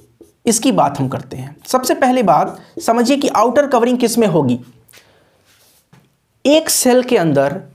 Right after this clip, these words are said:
ये जो इंटरनल, अंदर वाला आपको हिस्सा दिख रहा है, इसको हम कहते हैं सेल मेम्ब्रेन। क्या कहेंगे इसको? इसको कहेंगे सेल मेम्ब्रेन। लेकिन इस सेल के बाहर वाले हिस्से को, जो आउटर कवर है,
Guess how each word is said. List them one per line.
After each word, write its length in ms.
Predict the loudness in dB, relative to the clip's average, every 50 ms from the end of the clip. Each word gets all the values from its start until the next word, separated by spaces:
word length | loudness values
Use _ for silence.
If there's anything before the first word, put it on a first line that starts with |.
| _ _ _ _ _ _
ये 120 | 0 2 2
जो 120 | 2 2
इंटरनल, 800 | 2 2 2 2 4 4 2 2 2 2 2 2 2 0 -2 -4 -2 2
अंदर 300 | 2 4 4 4 2 2
वाला 260 | 2 2 2 2 0
आपको 240 | 0 0 0 0 0
हिस्सा 280 | 0 0 0 0 0
दिख 200 | 0 0 0 2
रहा 160 | 0 0 0 0
है, 220 | 0 0 -2 -2 -6 -14 -4 -2
इसको 240 | -2 -2 0 0 0
हम 140 | 0 0 0
कहते 280 | 0 0 0 0 0
हैं 80 | -2 -2
सेल 340 | -2 -2 -2 0 0 0 0
मेम्ब्रेन। 580 | 0 2 2 4 4 4 2 2 2 0 -2 -4 -6 -12 -18 -20 _ _ _ _ _ _ _ _
क्या 160 | -2 0 0
कहेंगे 300 | 0 0 0 0 2 2
इसको? 280 | 0 -2 -2 -4 -6 -6 -6 -14 _ _ _ _ _ _ _ _ _
इसको 220 | -6 -2 0 -2 0
कहेंगे 380 | 0 0 0 0 0 0 -2
सेल 380 | -2 -2 -2 0 0 0 -4 -6 -8 -16 -20 _ -2
मेम्ब्रेन। 580 | 0 0 2 2 2 2 2 2 0 -2 -6 -8 -14 -20 -20 _ _ _ _
लेकिन 520 | 2 2 2 2 2 0 0 0 -2 -6 -8 -16 -20 -6 _
इस 240 | -2 0 0 0 2
सेल 160 | 2 2 2
के 160 | 2 0 0
बाहर 420 | 0 0 0 2 2 2 2 2 2
वाले 240 | 2 2 2 2
हिस्से 320 | 0 0 0 0 0 0 0
को, 140 | 2 2 2
जो 180 | 2 0 0 2
आउटर 360 | 2 2 2 2 0 -2 0
कवर 300 | 0 0 2 2 2 2
है, 260 | 2 2 0 0 0